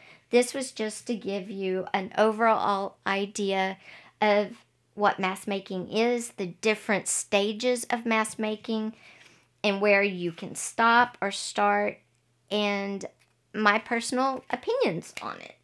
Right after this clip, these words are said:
which that's all it is. So guys, that was all about mask making, what it is, why people do it, and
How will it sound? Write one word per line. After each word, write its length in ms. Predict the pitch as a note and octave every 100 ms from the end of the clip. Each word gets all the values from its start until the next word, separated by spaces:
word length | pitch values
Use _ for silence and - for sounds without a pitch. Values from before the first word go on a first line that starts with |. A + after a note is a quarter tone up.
| _
which 640 | A3+ A#3 A#3 - - - - _ _ _ _ _ _ _ -
that's 200 | A3+ A3+
all 160 | A#3+ B3
it 100 | A#3+
is. 320 | F#3+ F#3 - _ _ _ _
So 200 | - C#4+
guys, 260 | C4 C4+ D#4 -
that 200 | F#4 F4
was 220 | A4+ - -
all 280 | F#3 A3 A#3
about 480 | B3 A#3 G#3+ G#3 -
mask 380 | C#4 D4+ - D4
making, 680 | C4+ C4+ C#4 C4+ C4 C4 - _ _ _ _ _ _ _ _ -
what 200 | B3 C4+
it 160 | C4 B3
is, 580 | C4 C4 B3+ B3 - - -
why 420 | A3+ A3+ A#3 A#3+ -
people 320 | B3+ A#3 A#3
do 280 | B3+ C4 B3+
it, 340 | B3+ A#3+ - -
and 540 | A3+ A3 A3 G#3+ G#3+